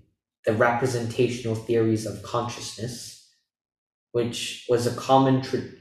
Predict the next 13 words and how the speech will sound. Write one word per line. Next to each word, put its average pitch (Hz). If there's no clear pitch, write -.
Western 117
philosophical 107
tradition 117
where 120
there's 117
a 107
dichotomy 113
between 107
truth -
and 113
illusion, 117
or 107
reality 117